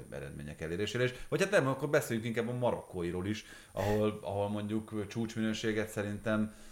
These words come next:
Hakimi és Ziyech képviselt, még Mazraoui jó indulattal. Ö, persze nyilván,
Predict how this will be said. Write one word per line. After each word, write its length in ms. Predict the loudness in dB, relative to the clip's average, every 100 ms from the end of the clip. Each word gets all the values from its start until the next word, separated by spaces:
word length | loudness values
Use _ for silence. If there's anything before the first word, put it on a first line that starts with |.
| -8
Hakimi 420 | 0 0 0 -4
és 280 | -2 -2 -4
Ziyech 340 | -6 -6 -6 -8 -12 -14 -20 -20 -16
képviselt, 680 | -8 -8 -6 -4 0 0 0
még 160 | -4 -2
Mazraoui 760 | 0 0 -2 -2 -2 -2 -4
jó 160 | -4 -2
indulattal. 760 | -2 0 0 2 6 6 4 -4 -20 -20 -18 -4
Ö, 280 | 2 4 4 4
persze 380 | 2 2 -2 -4 -2
nyilván, 360 | 2 2 -2